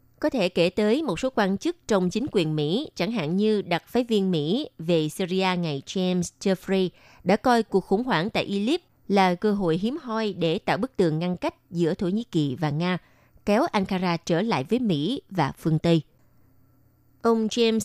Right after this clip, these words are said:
Jeffrey đã có chuyến thăm Thổ Nhĩ Kỳ vào tuần vừa rồi, nói về khả năng tăng cường hỗ trợ cho quốc gia này. Nhưng theo giới phân tích, sự giúp đỡ duy nhất mà Ankara cần ở Washington trong giai đoạn hiện nay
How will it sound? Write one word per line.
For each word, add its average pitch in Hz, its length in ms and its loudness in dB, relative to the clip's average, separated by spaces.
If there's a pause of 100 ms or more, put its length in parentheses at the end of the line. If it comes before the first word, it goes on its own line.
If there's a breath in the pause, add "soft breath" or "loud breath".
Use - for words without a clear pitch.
(120)
Jeffrey 202 580 2
đã 170 180 2
có 269 120 -2
chuyến 269 200 -4
thăm 220 240 0
Thổ 180 120 0
Nhĩ 202 160 0
Kỳ 156 480 0
vào 151 300 0
tuần 156 300 0
vừa 156 140 2
rồi, 151 320 0 (440 soft breath)
nói 254 160 4
về 190 220 4
khả 196 120 -2
năng 214 260 0
tăng 190 160 0
cường 160 220 0
hỗ 170 160 0
trợ 147 300 0
cho 170 200 -2
quốc 240 160 0
gia 185 160 2
này. 151 220 -2 (840 soft breath)
Nhưng 214 180 6
theo 220 120 0
giới 262 140 0
phân 220 200 0
tích, - 320 -6
sự - 160 -2
giúp 190 180 -6
đỡ 175 140 2
duy 214 220 -2
nhất 277 280 -2
mà 214 100 2
Ankara 185 460 -2
cần 175 340 2
ở 151 100 0
Washington 214 680 0 (180)
trong 185 240 4
giai 185 100 2
đoạn 151 260 0
hiện 160 240 -2
nay 185 240 -2